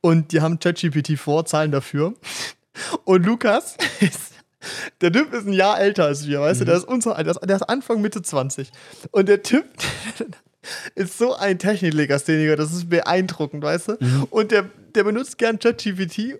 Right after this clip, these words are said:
Speaker 1: um Filmfragen zu stellen, aber so nach dem Motto, "Wieso war am Ende von dem und dem Film dieses Bild in der Ecke zu sehen?" Weißt du, solche Fragen halt. Und hat er keinen Bock, das zu googeln. Übel geil, für Chat G P T funktioniert.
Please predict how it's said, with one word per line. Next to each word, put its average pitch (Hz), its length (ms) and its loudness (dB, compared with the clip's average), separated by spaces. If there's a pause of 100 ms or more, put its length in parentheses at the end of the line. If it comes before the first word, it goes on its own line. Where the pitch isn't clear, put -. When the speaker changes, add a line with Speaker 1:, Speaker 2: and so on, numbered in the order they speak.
Speaker 1:
um 185 180 0
Filmfragen 165 680 -2
zu - 80 -10
stellen, 156 180 -4
aber 151 120 -2
so 156 40 -2
nach 165 140 -2
dem 180 140 -6
Motto, 196 340 -6 (400)
"Wieso 233 360 0
war 190 120 4
am 160 140 -2
Ende 220 240 0
von 156 200 0
dem 190 220 0
und 165 80 2
dem 151 180 2
Film 202 320 -2
dieses 185 360 -2
Bild 175 320 0
in 151 100 -2
der 143 160 0
Ecke 160 220 0
zu 147 160 -8
sehen?" 135 260 0
Weißt 139 260 2
du, 170 60 -4
solche 160 260 2
Fragen 147 400 -2
halt. 143 140 -2
Und 156 80 -2
hat 175 60 4
er 185 60 0
keinen 170 160 2
Bock, 196 160 -4
das 170 120 -4
zu 175 140 -4
googeln. 190 340 -2
Übel 226 240 -2
geil, 180 300 -4
für 156 100 -4
Chat 180 160 0
G 180 80 0
P 170 60 0
T 196 140 -2
funktioniert. 196 520 -6